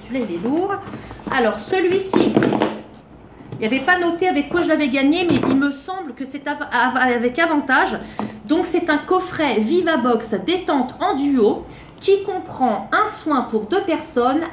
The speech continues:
ainsi qu'un kit bien-être cinq mondes. Avec, euh,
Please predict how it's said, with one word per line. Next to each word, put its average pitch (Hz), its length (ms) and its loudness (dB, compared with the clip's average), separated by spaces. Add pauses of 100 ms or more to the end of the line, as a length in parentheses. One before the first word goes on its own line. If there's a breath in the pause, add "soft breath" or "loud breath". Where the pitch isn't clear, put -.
(100)
ainsi 381 500 0
qu'un 269 220 -2
kit 349 260 -4
bien-être 294 720 0
cinq - 400 -4
mondes. 180 320 0 (720 loud breath)
Avec, 269 600 0
euh, 233 100 4